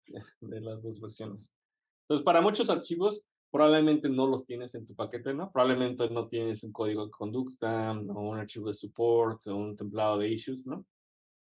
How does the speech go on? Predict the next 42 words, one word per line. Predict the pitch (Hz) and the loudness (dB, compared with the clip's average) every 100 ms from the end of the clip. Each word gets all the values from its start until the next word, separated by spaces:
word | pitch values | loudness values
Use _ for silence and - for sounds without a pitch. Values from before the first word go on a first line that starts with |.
| _ | _
Pero | 120 | -2
ma-, | 120 127 117 | 2 2 0
para | 123 | 0
muchos | 135 139 139 | 0 2 0
de | |
estos | 127 - | 0 -2
probablemente | 123 120 117 113 | 0 2 2 -2
no, | 113 110 - | -4 -4 -4
no | |
vas | 117 110 | -6 -6
a | |
tener | 110 110 | -8 -8
problemas. | 113 110 110 113 _ _ _ _ _ _ _ - | -6 -6 -6 -10 _ _ _ _ _ _ _ 0
Para | 120 | 2
los | 123 | 2
que | - | -2
sí, | 131 160 202 202 _ - | -2 0 0 -2 _ -4
va | 120 | -2
a | |
ser | 117 123 117 | 0 0 0
probablemente | 120 117 117 117 110 117 | 0 0 0 -2 -2 0
el | 107 104 | 0 0
description, | 104 101 - 170 170 202 - _ _ _ _ _ _ - | -4 -4 -2 -2 -2 -4 -6 _ _ _ _ _ _ -8
este, | 113 110 101 - 110 107 104 104 104 101 98 101 _ | -4 -4 -6 -6 -4 -2 -2 -2 -2 -2 -4 -10 _
y | 120 117 120 120 120 | -10 -4 -2 0 -2
el, | 117 - - 107 107 - | -2 -6 -6 -6 -6 -8
el | 117 104 | -6 0
README | 127 156 190 202 - | 4 4 4 0 -2
y | |
la | 107 104 | -2 0
viñeta. | 104 104 101 _ _ | 0 -4 -8 _ _
Esos | 117 117 | -12 -8
son | 123 | -4
los | 120 110 | -4 -6
tres | 113 113 | -6 -4
donde | 117 110 | -4 -6
probablemente | 101 107 104 104 101 | -6 -6 -4 -6 -8
sí | 110 | -10
vas | 104 104 | -10 -10
a | 107 | -10
tener | - 104 104 104 | -8 -8 -8 -10
que, | - | -16